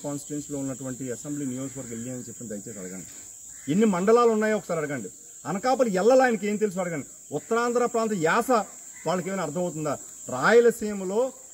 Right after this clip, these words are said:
వార్డు మెంబర్గా గెలవలేనటువంటి వ్యక్తిని ఇక్కడ ఎంపీగా నుంచోబెట్టడం ద్వారా మీరు ఇక్కడ ఉన్నటువంటి ప్రాంత ప్రజలకు మహాకూటమి చంద్రబాబు నాయుడు గారు, లోకేష్ గారు ఏ విధమైనటువంటి మెసేజ్ ఇవ్వాలనుకుంటున్నారో ఇక్కడ ఉన్న ప్రజలకు చెప్పాలి. తెలుగుదేశం పార్టీ శ్రేణులు, తెలుగుదేశం పార్టీ సింపథైజర్స్ కూడా దయచేసి ఆలోచన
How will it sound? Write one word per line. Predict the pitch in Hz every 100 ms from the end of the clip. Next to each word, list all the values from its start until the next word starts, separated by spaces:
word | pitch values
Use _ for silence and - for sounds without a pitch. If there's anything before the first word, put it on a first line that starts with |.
| -
వార్డు | 151 226 220
మెంబర్గా | 240 220 220 220 214
గెలవలేనటువంటి | 196 202 202 202 190 185 156
వ్యక్తిని | 160 - 233
ఇక్కడ | 214 180
ఎంపీగా | 147 160 190 202 202
నుంచోబెట్టడం | 175 170 180 165 170 165
ద్వారా | 151 151 165 247 - - -
మీరు | 135 220 254
ఇక్కడ | 220 185 - 185
ఉన్నటువంటి | 202 220 214
ప్రాంత | 160 151 196 202
ప్రజలకు | 190 190 247
మహాకూటమి | 147 143 185 - 175 175 185 160
చంద్రబాబు | 139 151 165 160
నాయుడు | 156
గారు, | 160 151
లోకేష్ | 135 147
గారు | 135 147
ఏ | 180 131
విధమైనటువంటి | 165 160 147 147 147 170
మెసేజ్ | 117 127 143
ఇవ్వాలనుకుంటున్నారో | 120 120 123 117 127 117 123 131 127 - - - -
ఇక్కడ | 127 123
ఉన్న | 160
ప్రజలకు | 147 117 170 160
చెప్పాలి. | 151 180 226 - - - -
తెలుగుదేశం | 143 190 214 214 208
పార్టీ | 185 190 185
శ్రేణులు, | 185 - 147 170 180
తెలుగుదేశం | 196 147 156 175 165 165
పార్టీ | 147
సింపథైజర్స్ | - 131 156 156 151 -
కూడా | 147
దయచేసి | 123 123 147 135
ఆలోచన | 120 165 175